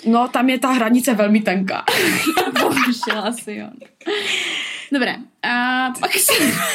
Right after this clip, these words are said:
Speaker 2: další bod je, kluci, prosím, nenoste oranžovou.
Speaker 1: <laughs> Nenoste oranžové věci. Prostě oranžová je
Speaker 2: Shodli jsme
Speaker 1: barva.
Speaker 2: se na tom, že oranžové tričko nikomu nesluší.
Speaker 1: A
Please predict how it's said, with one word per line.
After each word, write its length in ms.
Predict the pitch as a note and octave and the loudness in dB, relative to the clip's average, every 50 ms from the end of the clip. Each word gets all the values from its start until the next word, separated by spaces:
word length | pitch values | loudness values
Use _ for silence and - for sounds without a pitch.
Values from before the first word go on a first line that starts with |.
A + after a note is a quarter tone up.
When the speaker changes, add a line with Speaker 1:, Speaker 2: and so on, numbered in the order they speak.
| - C6+ C6+ - C6+ C6+ C6+ C6+ - - - - - - - - - - | -4 -6 -6 -10 -10 -10 -6 -6 -6 -6 -4 -6 -4 -4 -6 -6 -4 -2
Speaker 2:
další 420 | C#4 C#4+ D4+ G4 F#4 - - G4 | 0 2 2 0 0 2 2 2
bod 340 | D#4+ C4 D4 D#4 E4+ D#4 C4 | 2 2 2 2 2 2 2
je, 220 | C#4 B3+ A3+ G#3 G3+ A3 A4 - - - _ _ _ _ _ - - - - - _ _ _ - - - | 2 2 2 0 0 -2 -6 -8 -12 -20 _ _ _ _ _ -20 -20 -20 -20 -20 _ _ _ -20 -14 -2
kluci, 580 | - D#4+ F#4+ G4+ G4 - - C#4+ A#3+ - - - - - - | 2 2 2 2 0 -2 -2 -2 -4 -4 -10 -14 -20 -20 -6
prosím, 640 | - F#4 D4+ C#4+ C#4 - - A#3+ G#3+ G#3 A#3+ A#3+ A#3+ _ _ _ | -2 -2 -2 0 -2 -4 -2 -2 -2 -2 -2 -4 -4 _ _ _
nenoste 480 | C#4+ D4 C4 D4 D4 C#4+ C#4+ D4+ C#4+ - | 0 2 2 2 0 0 0 -2 -2 0
oranžovou. 760 | - A3+ A#3+ A#3+ B3+ B3+ B3 C#4+ C4+ C4 B3+ B3 B3 C4+ F#4 - - - - | -2 0 0 2 0 0 0 0 0 2 2 2 2 2 2 2 0 -6 -4
Speaker 1:
<laughs> 320 | - - F#4+ D#4+ A4+ - A3+ | -2 0 2 4 4 4 4
Nenoste 480 | B3 C4 C4 C#4 C#4+ C#4+ - - - | 2 2 4 2 0 2 0 -2 0
oranžové 500 | - A3+ A3 G#3+ G#3+ A#3 A3 A#3 G#3+ G#3 | 2 2 2 4 4 4 4 4 2 2
věci. 500 | G3+ F#3 F3+ - - - - - - - _ _ _ _ - - - - - - - - _ | 0 0 -4 -4 -6 -8 -10 -14 -16 -18 _ _ _ _ -20 -20 -20 -20 -20 -20 -20 -20 _
Prostě 360 | - A3 C4+ C#4+ D4+ - F#4 F4 | 0 0 0 2 2 0 0 2
oranžová 760 | C#4+ B3 A#3+ A#3 A#3 B3 B3 A3+ B3+ G#3 G3 G3 G3+ A#3 | 2 2 2 2 2 2 2 2 2 2 2 2 2 2
je 60 | C4 - - | -2 -2 -2
Speaker 2:
Shodli 300 | - G#3+ A#3+ C#4+ - - | 0 0 2 2 2 2
jsme 140 | F4 F4+ F4 | 2 2 2
Speaker 1:
barva. 160 | G4+ G4+ - | 2 2 2
Speaker 2:
se 80 | - C4+ | 2 2
na 140 | A#3+ G#3+ G#3+ | 0 0 -2
tom, 240 | G#3+ A#3 A#3+ A#3 | -2 -2 0 0
že 220 | A3+ A3+ A3 G3+ G3+ - - - | 0 0 0 -2 -2 -4 -4 -2
oranžové 520 | G#3+ A3 A3 A3+ A3+ A3+ B3 A#3+ G#3 F3 | 0 0 2 0 0 0 -2 -2 -2 -6
tričko 500 | - - G#3 G3 F#3+ F#3+ - - - G3+ | -4 -4 -4 -4 -2 -4 -8 -6 -6 -6
nikomu 460 | F#3+ F#3 F#3 F3 - A3 G3+ G3 F#3+ F#3 | -6 -6 -8 -10 -10 -10 -8 -6 -6 -6
nesluší. 720 | F#3 C3+ G#2 - - - F3 C#3+ - - - - - - _ _ _ _ _ _ _ _ _ _ _ _ _ _ | -6 -8 -10 -10 -12 -12 -12 -12 -12 -14 -18 -20 -20 -20 _ _ _ _ _ _ _ _ _ _ _ _ _ _
Speaker 1:
A 320 | G#3+ A3 A3 G#3 G3+ - | 0 2 2 2 0 -2